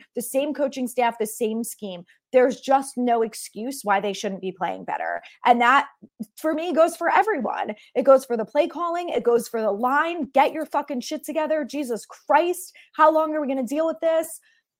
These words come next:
Um, I hope they sign Justin Pugh, by the way. He came in for a workout this week.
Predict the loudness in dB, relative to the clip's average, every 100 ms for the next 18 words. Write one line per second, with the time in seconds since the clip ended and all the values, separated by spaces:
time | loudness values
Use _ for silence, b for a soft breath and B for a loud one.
0 | _ _ 4 6 6 4 0 -10 -2 2
1 | 2 0 -2 -2 -2 -2 -2 -4 -4 -4
2 | -4 -8 -8 -6 -2 0 0 -2 -4 -6
3 | -8 -6 -4 -4 -6 -6 -4 -2 -2 -2
4 | -6 b b b b -2 4 4 4 0
5 | 2 0 -2 -8